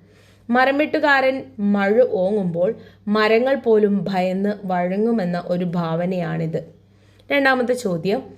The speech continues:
പിടയുന്ന കരച്ചിൽ കേൾക്കാം ആരുടെയെല്ലാം, അല്ലേ? മണിയപ്പൻ മരം വെട്ടുമ്പോൾ മരങ്ങൾക്ക് ജീവനുണ്ടെന്നും അവ വേദനിക്കുന്നുണ്ടെന്നും കവി സങ്കല്പിക്കുന്നു.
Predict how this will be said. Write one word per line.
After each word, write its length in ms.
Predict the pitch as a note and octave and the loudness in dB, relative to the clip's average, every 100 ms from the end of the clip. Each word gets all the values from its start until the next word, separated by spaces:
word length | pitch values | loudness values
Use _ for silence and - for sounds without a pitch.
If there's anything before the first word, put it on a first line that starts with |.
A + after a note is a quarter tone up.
| - _ _ _ - | -20 _ _ _ -4
പിടയുന്ന 560 | D4+ D4 D#4 E4 E4 E4 | 0 2 2 2 0 -2
കരച്ചിൽ 600 | D#4+ B3 G#3+ G#3+ - B3 | 0 2 2 0 -4 -6
കേൾക്കാം 680 | A#3+ G3 F#3 F#3 D#3+ - - _ _ - | -2 -4 -2 -6 -6 -8 -20 _ _ -4
ആരുടെയെല്ലാം, 960 | A#3 A#3+ B3+ C4+ B3+ F3+ D#3+ C3 - - _ _ _ _ _ _ - | 0 2 2 4 4 4 -2 -10 -14 -20 _ _ _ _ _ _ -8
അല്ലേ? 360 | A3+ G3+ E3+ - - - | -2 -2 -2 -10 -18 -6
മണിയപ്പൻ 720 | G3 G3+ G#3+ A3+ A3 A3+ C4 - - | 0 2 2 2 0 -4 -4 -8 -10
മരം 480 | G3 F#3+ F#3 F#3+ A#3+ | -6 -2 0 0 0
വെട്ടുമ്പോൾ 640 | G#3+ E3+ E3+ D#3+ E3 G3+ C4+ - - _ G#3+ | 0 -2 -4 -4 -2 -2 -4 -12 -20 _ -2
മരങ്ങൾക്ക് 1040 | G#3+ A3+ A3 C4+ D4+ A3 F#3+ G3 F#3+ F#3+ | 2 4 4 2 2 0 -2 -2 -2 -2
ജീവനുണ്ടെന്നും 1080 | E3+ E3 F#3+ G#3+ B3+ A#3+ E3+ E3 D#3+ F3 - - - - | -8 -6 -2 0 0 0 0 -2 -2 -2 -6 -12 -12 0
അവ 160 | G#3+ A#3 A#3+ G3 | 4 4 4 4
വേദനിക്കുന്നുണ്ടെന്നും 1600 | A3 A3+ B3 D4 B3 A3+ G3 F3+ G3+ G3 F3 E3+ E3+ E3 - - - - | 4 4 2 -2 -2 -4 -4 -4 -4 -2 -2 -4 -4 -4 -6 -10 -16 -2
കവി 220 | G#3 F#3+ | 0 0
സങ്കല്പിക്കുന്നു. 960 | A#3 C#4+ B3+ G#3 G3 E3 - D#3+ D#3+ - | 0 0 0 0 0 -4 -6 -6 -6 -10